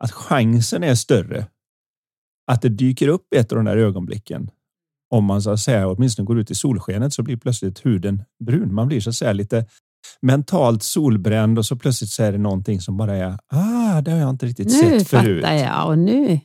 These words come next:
Speaker 1: Ja, det är
Speaker 2: nu
Speaker 1: något
Speaker 2: är något
Speaker 1: speciellt i att
Speaker 2: annorlunda.
Speaker 1: hänga i den här konversationen om hur vi människor faktiskt fungerar på djupet.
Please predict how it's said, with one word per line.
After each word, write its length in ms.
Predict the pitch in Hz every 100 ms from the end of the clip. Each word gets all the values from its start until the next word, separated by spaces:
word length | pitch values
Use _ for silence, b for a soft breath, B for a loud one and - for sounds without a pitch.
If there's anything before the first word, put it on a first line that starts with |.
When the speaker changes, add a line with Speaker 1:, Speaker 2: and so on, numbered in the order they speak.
| _ _ _
Speaker 1:
Ja, 220 | 131 131 180
det 120 | 175
är 40 | -
Speaker 2:
nu 40 |
Speaker 1:
något 100 | 214
Speaker 2:
är 40 | 190
något 140 | 165
Speaker 1:
speciellt 160 | 175 151 143
i 20 |
att 100 | 147
Speaker 2:
annorlunda. 380 | 147 135 185 254 _
Speaker 1:
hänga 400 | - 175 107 107
i 60 | 135
den 120 | 151
här 120 | 117
konversationen 840 | - 107 98 117 110 101 92 98
om 160 | 101 101
hur 160 | 110
vi 280 | 98 98 95
människor 540 | 95 110 90 85 98 92
faktiskt 720 | - 98 - - 107 - -
fungerar 600 | 104 98 92 90 117 110 - _
på 60 | 104
djupet. 460 | 104 92 - 78